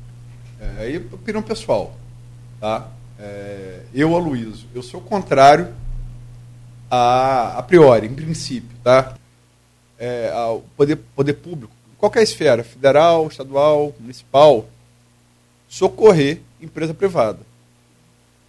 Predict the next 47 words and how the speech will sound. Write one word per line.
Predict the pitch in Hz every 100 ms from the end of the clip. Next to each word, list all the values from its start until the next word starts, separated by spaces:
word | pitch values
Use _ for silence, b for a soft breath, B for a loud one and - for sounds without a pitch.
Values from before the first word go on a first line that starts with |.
| _ _ _ _ _ _ _ _ _ _ _
Eu, | - - 139 127
eu, | 160 139
a, | - - 156
a, | 127 170
em |
princípio, | 151 - 208
sou | -
contrário. | 190 151 117 104 - _
<clears throat> | 151 - 147 143 -
Agora, | 156 160 190 - -
vamos | 185 196 -
colocar | 196 190 165
aqui. | 156 117 104 _ _ _ _ _ _ _ _ _
É, | 123 123 123 120 120 117 113 113
tem | 151
essa | 147
crise | 156 151 143
agora | 127 139
por | 123
causa | 131
da | 147
pande-, | 143 127 110
da | -
pandemia | 120 143 143 156 190 180
e |
da, | 165 156
e | 127
da, | 131 123 -
e | 123
da, | 117 117
e |
da | 117 139
guerra | 139 127
da | 135
Ucrânia | 135 147
que | 143
você | 131
já | 131
citou | 160 160 160
aqui, | 160
são | 180 196
coisas | 196 180
excepcionais | - - 190 175 180
que |
você |
não | 190
tem | 180